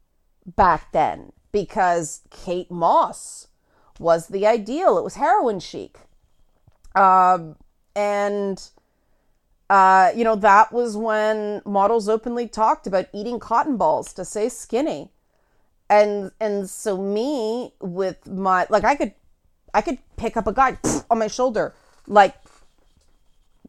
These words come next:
bigger than me. You know, guys who were five ten, five eleven, it's like, pff,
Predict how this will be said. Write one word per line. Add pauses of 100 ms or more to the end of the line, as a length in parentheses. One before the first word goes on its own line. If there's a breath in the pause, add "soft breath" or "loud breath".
(240)
bigger
than
me. (640)
You
know,
guys
who
were
five
ten,
five
eleven,
it's
like,
pff,